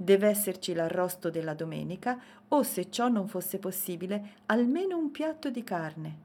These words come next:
allo scopo di soddisfare il desiderio del padre per il cibo che gradisce e che naturalmente intende avere. Più brevemente ci viene detto: "La carne è comprata per gli uomini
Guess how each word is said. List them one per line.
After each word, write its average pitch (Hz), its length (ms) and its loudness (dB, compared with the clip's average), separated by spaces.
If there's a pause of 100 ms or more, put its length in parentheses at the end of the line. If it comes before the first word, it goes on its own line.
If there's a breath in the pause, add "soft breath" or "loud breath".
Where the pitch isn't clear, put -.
allo 190 180 0
scopo 254 360 0
di 208 100 -2
soddisfare 202 600 0
il 202 80 -4
desiderio 196 500 -2
del 175 180 -4
padre 208 380 2
per 185 120 -4
il 175 120 -8
cibo 196 320 -4
che 180 160 -8
gradisce 170 600 -2 (380 loud breath)
e 170 140 -2
che 185 100 -2
naturalmente 202 840 2
intende 170 640 -2
avere. 151 460 -4 (1040 loud breath)
Più 349 200 4
brevemente 220 720 2
ci 220 140 -4
viene 190 240 0
detto: 160 440 -6 (420 loud breath)
"La 208 200 2
carne 262 520 4
è 226 180 0
comprata 226 520 0
per 220 200 -4
gli 202 60 -2
uomini 151 480 -4